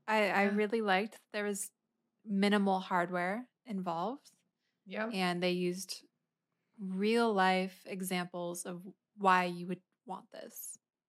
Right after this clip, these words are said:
Speaker 2: Yes. I could see the lack of controller being a slight issue, but I hi-, I believe that there will probably be, like, controller accessories that would come out and
Speaker 1: Mm.
Speaker 2: link to it,
Speaker 1: Mm-hmm.
Speaker 2: I imagine. The same way that you can get for your iPhone and, like, play games on it, should you wish, you know?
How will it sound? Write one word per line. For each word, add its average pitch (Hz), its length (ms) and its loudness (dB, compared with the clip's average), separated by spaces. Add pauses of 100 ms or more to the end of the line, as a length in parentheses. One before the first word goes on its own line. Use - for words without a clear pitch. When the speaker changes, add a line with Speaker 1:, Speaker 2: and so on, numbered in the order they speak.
(200)
Speaker 2:
Yes. - 420 -6 (440)
I 208 60 -4
could 269 200 2
see 269 120 4
the 233 100 8
lack 180 260 8
of 190 120 -4
controller 175 480 0
being 170 260 -4
a 160 40 -8
slight 160 280 -2
issue, 165 360 -2
but 160 120 -2
I 156 140 2
hi-, - 500 -2
I 196 100 0
believe 185 420 -4
that 170 140 0
there 170 140 2
will 160 120 -2
probably 165 360 -2
be, 160 160 -6
like, 160 180 -4
controller 170 500 -2
accessories - 760 -6 (180)
that 185 100 -8
would 170 140 -6
come 214 160 2
out 202 140 0
and 180 120 -4
Speaker 1:
Mm. 170 40 -14
Speaker 2:
link 147 200 -14
to 165 180 -6
it, 185 180 -2
Speaker 1:
Mm-hmm. 170 320 -6
Speaker 2:
I 170 80 -6
imagine. 156 360 -8
The 247 140 2
same 311 200 2
way 208 100 6
that 190 120 4
you 202 120 0
can 185 140 -2
get - 180 0
for 175 80 -4
your 165 140 -2
iPhone 160 500 -6 (160)
and, 180 100 -10
like, 160 220 -8
play 165 140 -4
games 160 280 -10
on 160 140 -8
it, 170 160 -14
should 170 180 -8
you 165 120 -12
wish, 170 260 -8
you 180 80 -14
know? 180 140 -6